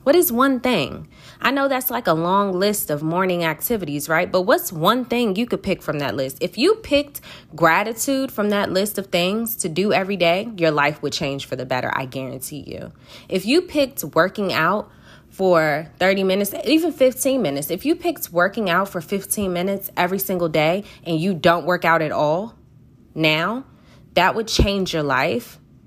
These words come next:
significantly. If you chose affirmations and you spoke life to yourself every single day, it would change your life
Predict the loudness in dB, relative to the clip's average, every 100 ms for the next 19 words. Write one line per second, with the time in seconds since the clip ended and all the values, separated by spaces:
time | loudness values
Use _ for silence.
0 | -12 -4 0 0 0 -2 -2 -4 -6 -8
1 | -14 -16 -20 -20 -20 -20 -12 -2 -2 0
2 | 0 0 0 0 2 2 2 0 -2 0
3 | 0 0 0 0 0 -2 -2 -4 -4 -6
4 | -12 -12 -4 -2 -2 -2 -4 -2 0 0
5 | 0 2 2 2 -2 -4 -2 0 -2 0
6 | 0 0 -4 -2 0 0 -4 -2 -2 -2
7 | 0 2 0 -2 -8 -20 -20 -20 -4 2
8 | 4 2 0 0 0 0 -2 -2 0 2
9 | 2 2 -2